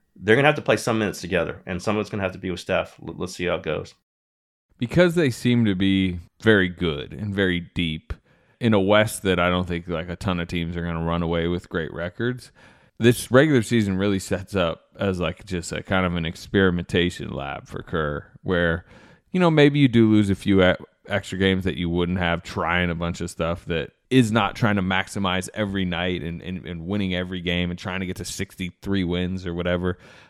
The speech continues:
Speaker 2: You know, and there's gonna be games coming up. You know, they have a couple back-to-backs. I know in the first month, they have two back-to-backs where the backside is New Orleans on the end of a road trip.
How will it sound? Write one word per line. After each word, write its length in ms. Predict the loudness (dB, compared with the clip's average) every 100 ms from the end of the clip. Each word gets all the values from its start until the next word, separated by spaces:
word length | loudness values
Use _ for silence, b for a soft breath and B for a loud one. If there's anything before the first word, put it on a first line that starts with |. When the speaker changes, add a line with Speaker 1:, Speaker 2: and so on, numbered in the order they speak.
| _
Speaker 2:
You 160 | -2 2
know, 160 | 2
and 120 | 4
there's 140 | 2 2
gonna 180 | 2 2
be 80 | 2
games 340 | 4 4 2
coming 260 | 2 2 4
up. 220 | 4 2
You 80 | 2
know, 100 | 2
they 100 | 2
have 120 | 0
a 60 |
couple 260 | 0 0 0
back-to-backs. 760 | 2 2 2 0 2 2 2
I 80 | -2
know 500 | 0 2 4 2 -2 b b -4
in 140 | 0
the 80 | 0
first 260 | 2 0
month, 260 | 4 2 4
they 80 | 2
have 220 | 2 0
two 280 | -2 0 0
back-to-backs 720 | 2 0 0 -2 -2 -2 -4
where 180 | -6 -6
the 200 | -8 -8
backside 580 | -2 -2 0 2 2 2
is 200 | 0 0
New 140 | 0
Orleans 460 | 2 0 0 0 -2
on 140 | -2
the 100 | 0
end 140 | -2
of 120 | -2 -4
a 60 |
road 260 | -2 -2 -2
trip. 340 | 0 0 -2